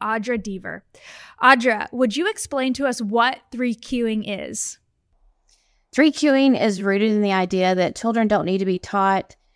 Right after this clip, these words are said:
Speaker 2: how to, um, sound out written words because they can use other cues to figure out what the words say. It's a poor reading strategy, bottom line. Um, it's, uh, a,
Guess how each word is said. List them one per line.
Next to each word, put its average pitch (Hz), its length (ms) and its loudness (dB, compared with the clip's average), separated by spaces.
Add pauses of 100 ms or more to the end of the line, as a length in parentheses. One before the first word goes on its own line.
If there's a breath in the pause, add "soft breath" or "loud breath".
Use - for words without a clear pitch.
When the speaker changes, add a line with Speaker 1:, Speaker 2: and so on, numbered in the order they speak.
(260)
Speaker 2:
how 185 480 2
to, 180 520 -2 (140)
um, 160 440 -4 (320)
sound 196 400 2
out 185 240 4
written 180 260 0
words 175 760 -2
because 185 540 2
they 180 120 0
can 190 220 0
use 180 280 0
other 185 220 2
cues 185 380 -4
to 170 80 -6
figure 180 300 -2
out 165 300 2
what 175 200 -2
the 185 80 -4
words 165 280 -2
say. 151 460 -4 (460)
It's 196 180 0
a 190 60 4
poor 208 320 0
reading 180 280 0
strategy, 151 680 -4
bottom 165 260 0
line. 160 420 -4 (520)
Um, 165 520 0 (160)
it's, 190 320 -4
uh, 175 400 2
a, 185 120 0